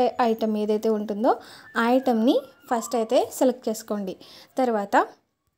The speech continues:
ప్రైస్ అనేది లోవెస్ట్ ఫస్ట్‌కి సార్ట్ చేసుకుని, so మీకు నచ్చిన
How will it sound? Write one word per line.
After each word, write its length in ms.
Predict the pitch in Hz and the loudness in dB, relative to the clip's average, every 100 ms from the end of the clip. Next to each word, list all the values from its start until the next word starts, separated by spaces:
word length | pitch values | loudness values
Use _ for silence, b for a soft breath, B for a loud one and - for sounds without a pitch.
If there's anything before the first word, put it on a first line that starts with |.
| _ _ _ - | _ _ _ -4
ప్రైస్ 260 | 254 269 254 | 0 0 0
అనేది 360 | 220 202 208 415 - | -2 -4 -4 -4 0
లోవెస్ట్ 380 | 226 220 233 - | 4 4 2 -2
ఫస్ట్‌కి 320 | 233 226 226 233 220 - - | -4 -4 -4 -4 -4 -6 -6
సార్ట్ 260 | 214 208 208 | -2 -2 0
చేసుకుని, 460 | 220 214 - 220 480 B B B B | -2 -2 -6 -6 -6 B B B B
so 120 | - 254 233 269 | 0 0 2 4
మీకు 240 | 320 330 | 4 4
నచ్చిన 340 | 294 269 - | 2 2 0